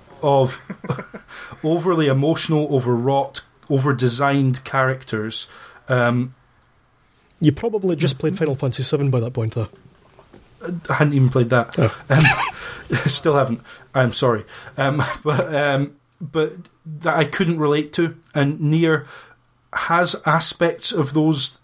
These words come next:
Speaker 1: th-, those tropes that, that make it similar to a J R P G, but I could relate to characters in it. I felt about these characters in ways I had never felt about a character in a video game.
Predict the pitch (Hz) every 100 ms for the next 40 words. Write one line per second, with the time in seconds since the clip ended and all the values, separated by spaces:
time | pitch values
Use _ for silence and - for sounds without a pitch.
0 | - 156 147 131 151 135 143 143 - 156
1 | 143 147 - - - - 139 135 135 165
2 | 135 135 127 135 147 - 123 - - -
3 | 135 127 127 127 110 127 123 120 117 110
4 | 120 117 - - _ - 135 135 _ _
5 | 139 131 147 131 131 123 127 135 - 135
6 | 127 127 123 123 123 - 131 127 131 123
7 | - - 135 139 131 123 127 127 - 131
8 | 131 131 120 113 - - - - 131 127
9 | 127 127 - - _ _ _ _ _ _
10 | _ - 139 127 123 131 131 127 127 131
11 | 127 127 120 120 123 120 120 123 117 117
12 | 123 123 113 123 113